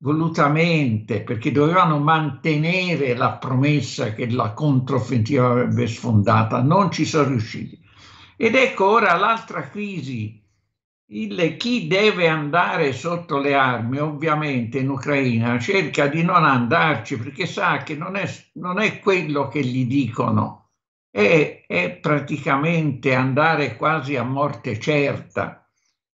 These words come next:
E, ed ecco, ed ecco che c'è una caccia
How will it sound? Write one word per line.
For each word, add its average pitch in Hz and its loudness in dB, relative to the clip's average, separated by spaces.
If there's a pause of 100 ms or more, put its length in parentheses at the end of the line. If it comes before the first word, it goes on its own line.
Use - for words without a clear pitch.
(180)
E, 156 -6
ed 208 4
ecco, 214 4
ed 190 -4
ecco 214 -4
che - -8
c'è 226 -2
una 165 0 (100)
caccia 202 0